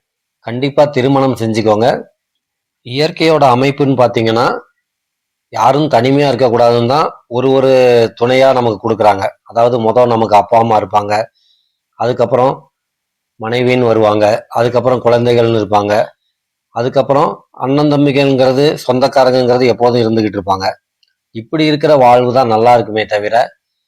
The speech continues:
ஒரு யாருமே இல்லாத ஒரு தனிமைக்கு ஒதுங்குனீங்கன்னா அது ரொம்ப கொடூரமா இருக்கும். அதனால அந்த மாதிரி தனிமைக்கு யாரும் போகாதீங்க. குறைஞ்சது அண்ணன் தம்பியாவது இருக்கணும், இல்ல யாரோ ஒருத்தராவது நம்ம கூட இருந்துகிட்டு இருக்கணும்.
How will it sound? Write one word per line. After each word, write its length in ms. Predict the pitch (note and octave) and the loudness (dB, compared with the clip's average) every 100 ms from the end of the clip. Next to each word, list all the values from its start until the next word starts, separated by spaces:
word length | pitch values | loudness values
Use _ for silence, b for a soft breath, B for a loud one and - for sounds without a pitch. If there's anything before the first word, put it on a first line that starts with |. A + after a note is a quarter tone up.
| _ _ _ | _ _ _
ஒரு 120 | A#2 A2 | -6 -4
யாருமே 480 | A2 A2 C3+ D3 D3+ C#3+ | 0 2 2 2 2 2
இல்லாத 340 | C3 B2+ B2 B2+ | 2 2 4 2
ஒரு 140 | A2+ | 0
தனிமைக்கு 500 | G#2+ A2 B2+ C3 A#2+ | -2 -4 -2 -2 -2
ஒதுங்குனீங்கன்னா 600 | A2 A2 A2+ A2 G#2 G#2 - - _ | -2 -2 -4 -6 -6 -6 -6 -8 _
அது 160 | G#2+ G#2 | -16 -12
ரொம்ப 280 | G2 G#2+ A#2+ | -12 -8 -8
கொடூரமா 500 | A2 A2 A2+ A2 A2 | -4 -2 0 0 0
இருக்கும். 320 | - G2 A#2 - _ _ _ _ _ _ _ _ _ - | -2 -2 -6 -6 _ _ _ _ _ _ _ _ _ -16
அதனால 340 | G#2+ A#2 B2+ D3 - | -8 -4 0 0 0
அந்த 280 | A#2 B2+ D#3 | -4 -2 0
மாதிரி 360 | D3 C#3+ B2+ | 0 0 0
தனிமைக்கு 520 | A#2 A#2 C3+ C3+ D3+ E3+ - | 0 0 0 -2 0 -2 -2
யாரும் 380 | A2+ A2+ A#2+ G#2+ | 0 0 0 0
போகாதீங்க. 480 | A2 G#2+ G2+ G2 G#2 - _ _ _ _ | 2 2 0 -4 -10 -10 _ _ _ _
குறைஞ்சது 420 | A#2+ C#3+ D#3+ C#3+ | -4 -2 0 0
அண்ணன் 400 | C3+ A2+ A#2+ B2 B2 | 0 0 -2 0 0
தம்பியாவது 380 | A#2+ A#2+ A#2+ A#2 | 0 2 2 0
இருக்கணும், 360 | G#2+ A2 B2 - _ _ A2+ | 0 0 -2 -4 _ _ -10
இல்ல 100 | G#2+ | -4
யாரோ 340 | G#2+ A#2 D3 D#3+ | 0 2 2 2
ஒருத்தராவது 480 | C#3 A#2 B2 C3+ C#3 | 0 0 0 2 2
நம்ம 220 | A2+ G#2 | 0 -2
கூட 200 | A2 B2 D3 - | 0 0 0 -6
இருந்துகிட்டு 400 | A2 A2 G#2 F#2 | -8 -6 -6 -8
இருக்கணும். 300 | G2 F#2 F2 | -10 -10 -12